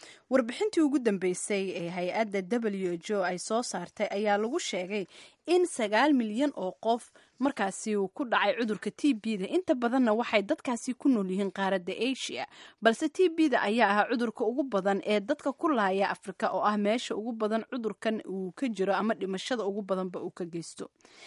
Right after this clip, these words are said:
Daweynta bukaanada uu cudurku ku dhaco ayaa waxaa la siiyaa dhowr daawo oo soconaysa muddo lix bil ah. Taasi oo ah kaniiniyaal badan.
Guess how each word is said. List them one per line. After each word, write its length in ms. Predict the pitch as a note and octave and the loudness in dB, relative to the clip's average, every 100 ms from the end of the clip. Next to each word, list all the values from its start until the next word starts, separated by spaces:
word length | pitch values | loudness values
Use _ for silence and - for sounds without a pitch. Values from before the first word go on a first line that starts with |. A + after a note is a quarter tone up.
| - - | -20 -2
Daweynta 440 | A#3+ C4+ F#4+ G#4+ D#4+ | 6 8 8 6 2
bukaanada 600 | C4 - A#3+ A#3+ A3 F#3+ | 0 2 4 4 4 2
uu 120 | G3 | 0
cudurku 320 | G#3 G3 - F#3+ | -2 -4 -6 -8
ku 160 | - | -6
dhaco 320 | G#3+ F3+ F#3+ | -6 -6 -4
ayaa 280 | - G3 F#3+ F#3+ | -2 4 4 4
waxaa 340 | A3+ - G3+ | 2 4 4
la 140 | F#3 | 4
siiyaa 520 | F3+ - F#3 F#3 F#3+ F#3 | -2 -4 -2 0 0 0
dhowr 280 | G#3+ G3+ F#3 | 2 2 2
daawo 440 | F3 F#3 F#3+ A3 | 2 4 6 4
oo 120 | F#3 | 4
soconaysa 600 | G3+ - A3+ A#3 G3 - | 0 -2 0 2 2 0
muddo 260 | G3 F3+ F3+ | -2 -2 -2
lix 220 | F3+ F#3 | -2 -4
bil 180 | F#3+ F#3+ - | -4 -6 -4
ah. 120 | F3 - - - - | -8 -12 -20 -16 0
Taasi 420 | G#3 G3 - C#4 | 2 2 0 -2
oo 120 | - | 0
ah 140 | G#3 G3 | -4 -4
kaniiniyaal 640 | - G#3 G3 F#3+ F#3+ G3+ G3 | -2 0 2 2 4 4 2
badan. 340 | F#3+ F#3 F#3+ | -2 0 -2